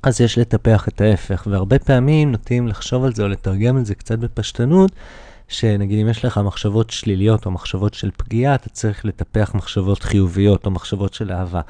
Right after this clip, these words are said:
ויש, אה, פירוש לסוטרה הזאת של ויאסה, שהוא, זה,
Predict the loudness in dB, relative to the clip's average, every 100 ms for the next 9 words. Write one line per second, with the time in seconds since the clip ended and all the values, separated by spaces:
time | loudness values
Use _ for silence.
0 | -12 -20 -20 -16 -10 -8 -4 -2 -2 -4
1 | -14 -2 -2 0 0 0 0 -2 -8 -18
2 | _ -6 -2 0 2 2 0 -4 -4 -2
3 | -4 -8 -6 -4 0 0 -2 -6 -8 -8
4 | -4 -4 -4 -2 -2 -2 -6 -20 -20 -20
5 | _ -16 -4 0 0 -2 -4